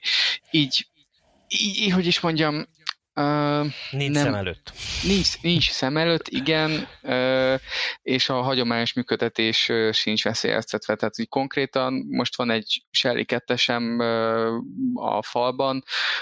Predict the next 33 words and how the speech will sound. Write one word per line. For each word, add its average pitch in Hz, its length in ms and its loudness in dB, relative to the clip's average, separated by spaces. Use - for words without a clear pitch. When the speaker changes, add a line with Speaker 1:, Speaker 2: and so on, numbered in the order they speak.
Speaker 1:
ö, 135 80 -6
hálózaton 113 520 0
keresztül 107 560 0
nem 110 180 0
reagál, 135 480 0
viszont 127 440 -2
ettől 120 240 -2
függetlenül 123 440 0
ugyanúgy 117 180 2
működik. 113 520 -2
Úgyhogy, 113 420 -2
ö, 113 360 2
még 120 240 -2
újra 113 180 2
kéne 107 240 0
indítanom, 107 480 0
hogy 110 180 0
megkapja 104 400 -2
a 101 40 2
legfrissebb - 420 -2
frissítést, 139 540 0
de, 139 300 0
ö, 131 400 0
el 131 180 0
van 113 120 0
a 104 60 -2
falba, 135 640 -2
nem, 117 300 -2
hát - 140 -2
idézőjelben 107 560 2
nem 110 160 -2
kér 98 220 0
enni, 120 360 2